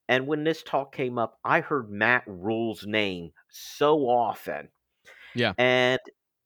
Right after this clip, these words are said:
Speaker 1: and again, Matt Rhule might be fantastic, but what's he doing with the Carolina Pa-,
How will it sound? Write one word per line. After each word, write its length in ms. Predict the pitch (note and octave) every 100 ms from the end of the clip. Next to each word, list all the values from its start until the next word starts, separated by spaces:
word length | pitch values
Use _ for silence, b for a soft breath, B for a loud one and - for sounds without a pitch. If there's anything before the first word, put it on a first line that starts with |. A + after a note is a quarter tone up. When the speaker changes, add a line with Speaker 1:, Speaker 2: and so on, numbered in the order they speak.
| -
Speaker 1:
and 120 | E3
again, 260 | F#3+ A3+ A2
Matt 200 | E3+ B3
Rhule 180 | C4+ B3
might 280 | F#3+ G#3+
be 120 | A3 G#3
fantastic, 840 | - F#3+ F3+ A#3+ A#3 G#3+ - A#2 A#2+ -
but 380 | B3 G#3 G#2+ - b b
what's 280 | G#2 C3 -
he 120 | B3
doing 440 | E3+ F3+ F#3+ D#3+
with 160 | D3+ D3
the 80 | C#3
Carolina 580 | - D#3 D3+ C#3+ D3 B2+
Pa-, 380 | - C#3 E3